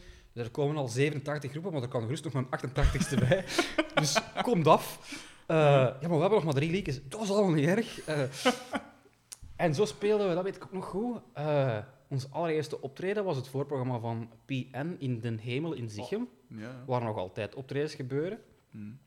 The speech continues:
Speaker 1: Waar dan eerst een try-out van Customs bijvoorbeeld ook was.
Speaker 2: Cool.
Speaker 1: Eh, en daar speelden we dus inderdaad ons drie liedjes die wij hadden. En die mannen, die, wel, want we hadden eigenlijk geen ander publiek dan P N zelf, <laughs> moet ik eerlijk in zijn. Eh,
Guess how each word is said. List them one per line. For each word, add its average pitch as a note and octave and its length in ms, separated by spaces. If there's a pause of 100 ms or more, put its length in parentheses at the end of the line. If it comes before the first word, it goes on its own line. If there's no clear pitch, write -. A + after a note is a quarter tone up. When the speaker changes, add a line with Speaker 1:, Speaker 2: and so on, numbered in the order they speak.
(140)
Speaker 1:
Waar C#3 160
dan B2+ 100
eerst C3+ 200
een C3+ 60
try-out B2 420
van A#2+ 180
Customs B2+ 400
bijvoorbeeld A2+ 520
ook A#2 240
was. - 380
Speaker 2:
Cool. C3 120 (480)
Speaker 1:
Eh, C3 440 (1300)
en D3 180
daar C#3+ 120
speelden C#3 320
we A2+ 60
dus G#2+ 140
inderdaad A2 360
ons C#3 180
drie A#2+ 220
liedjes G#2+ 300
die E3+ 100
wij C#3+ 120
hadden. D3+ 220 (560)
En C3+ 160
die B2+ 120
mannen, A#2+ 220
die, C#3+ 340
wel, G#2 160 (160)
want G#2+ 160 (340)
we A#2+ 80
hadden A2+ 180
eigenlijk A2 180
geen B2 120
ander B2+ 160
publiek A#2+ 320
dan G#2+ 180
P - 60
N G#2+ 220
zelf, G#2 400 (140)
<laughs> - 200
moet A#2 100
ik - 120
eerlijk B2 200
in C#3+ 100
zijn. D#3+ 200 (720)
Eh, C#3 560